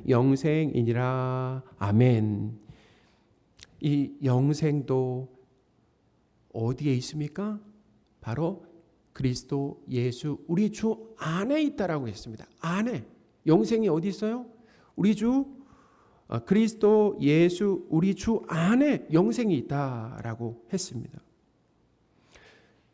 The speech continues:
영생을 소유하신 예수님께서 성도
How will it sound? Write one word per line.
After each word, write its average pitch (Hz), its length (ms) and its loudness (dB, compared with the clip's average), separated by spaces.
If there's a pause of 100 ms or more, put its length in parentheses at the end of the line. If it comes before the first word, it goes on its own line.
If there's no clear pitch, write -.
(1400)
영생을 160 540 4
소유하신 170 720 0
예수님께서 175 1120 -2 (100)
성도 208 840 -2